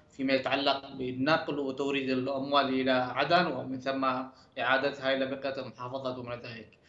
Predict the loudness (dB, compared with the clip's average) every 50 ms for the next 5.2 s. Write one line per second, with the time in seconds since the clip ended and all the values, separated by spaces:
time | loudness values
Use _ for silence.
0 | -20 -20 -20 _ _ _ 0 2 2 2 2 0 -4 -10 -18 -20 _ _ _ -16
1 | -16 -16 -16 _ -8 0 2 4 6 6 8 8 8 8 6 6 2 0 0 0
2 | -2 -4 -2 2 2 4 4 4 2 0 -4 -4 -2 -2 -2 -2 -2 -2 -4 -2
3 | -2 -2 -2 -2 -2 0 -2 -2 -2 0 0 0 0 -2 -8 -14 -18 -20 _ _
4 | _ _ _ _ _ _ _ _ -8 -8 -6 -6 -8 -8 -2 2 6 6 8 6
5 | 6 4 -2 -8